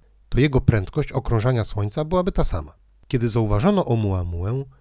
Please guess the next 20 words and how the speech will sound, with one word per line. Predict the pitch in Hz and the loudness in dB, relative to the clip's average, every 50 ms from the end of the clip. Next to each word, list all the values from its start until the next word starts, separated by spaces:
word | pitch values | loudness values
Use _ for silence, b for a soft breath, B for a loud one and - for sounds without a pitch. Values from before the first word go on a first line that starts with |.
| b b b b | b b b b
to | - - | -6 -4
oddalała | - 123 107 110 117 127 160 175 175 160 | -4 -4 -2 0 0 2 2 2 2 2
się | - 156 143 | 2 2 0
już | 135 127 - 127 | 0 0 -2 -4
od | 110 - | -6 -6
Słońca. | - - 98 87 85 - - - - _ _ _ _ _ _ _ - - | -6 -4 -4 -6 -6 -8 -10 -14 -16 _ _ _ _ _ _ _ -16 -8
Przeszła | - - 185 175 - - - 98 | -2 2 2 2 2 2 0 -2
przez | - - 107 - - | -2 -4 -8 -8 -4
peryhelium, | - 123 107 95 - 107 98 95 110 135 143 - b b b b b | -2 -2 -2 0 0 0 2 2 0 -2 -4 -6 b b b b b
czyli | - - 110 107 | -8 -6 -4 -4
punkt | - - 147 165 165 - - | -2 0 2 2 2 0 -4
swojej | - - 135 127 117 - | -4 0 0 0 0 0
orbity | 120 107 101 104 113 - - 139 - | 0 0 0 0 -2 0 -2 -2 -2
położony | - 113 107 107 104 143 135 123 | 0 2 2 2 2 2 2 2
najbliżej | 110 110 104 95 92 139 160 139 120 110 | 2 0 0 0 0 -2 0 0 0 0
naszej | 98 92 87 - 101 95 | 0 -2 -4 -4 -6 -6
gwiazdy, | 90 85 87 82 82 82 85 - 147 139 B B B B B - | -6 -8 -8 -8 -8 -8 -4 -4 -4 -4 B B B B B 2
ponad | 135 127 120 117 | 4 4 4 4
miesiąc | 165 160 - 160 139 - | 2 2 0 -2 -4 -4
wcześniej | - - - 104 - - - 87 82 95 | -4 -2 0 0 -2 -2 -8 -14 -16 -16